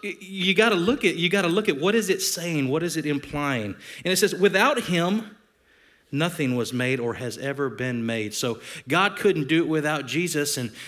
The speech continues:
Je-, we couldn't receive salvation apart from Jesus, but we couldn't be led to this place of conviction without the work of the Holy Spirit. And thank God he was hovering over the face of the earth. And,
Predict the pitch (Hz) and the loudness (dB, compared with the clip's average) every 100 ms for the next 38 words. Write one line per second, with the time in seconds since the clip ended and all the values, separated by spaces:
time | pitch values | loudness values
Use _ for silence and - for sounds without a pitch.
0 | - 151 185 165 160 190 175 160 - 160 | -4 0 0 0 0 0 0 0 0 -2
1 | 147 - 147 131 175 - 160 135 - 156 | 0 -2 0 0 0 0 -2 -2 -2 -4
2 | 156 151 127 147 156 160 156 139 131 - | -2 -4 -2 0 0 -2 -2 -2 -2 -2
3 | 160 139 139 135 135 - - 147 165 170 | -2 -2 -2 -2 -4 -14 -6 0 2 2
4 | 165 147 143 165 160 147 - 131 135 170 | 0 -2 -2 -2 -2 -2 -4 -2 0 0
5 | - 147 135 147 151 123 151 147 123 113 | 0 0 0 0 -2 -2 -2 -2 -4 -2
6 | 147 131 - 156 180 139 156 147 139 151 | -2 -2 0 0 0 0 -2 -2 0 0
7 | 131 120 - 160 160 165 151 139 117 110 | 0 -2 -2 -2 0 0 0 0 0 -2
8 | 147 156 147 120 120 139 190 185 135 | -4 -4 -4 -2 -2 0 -2 -2 -4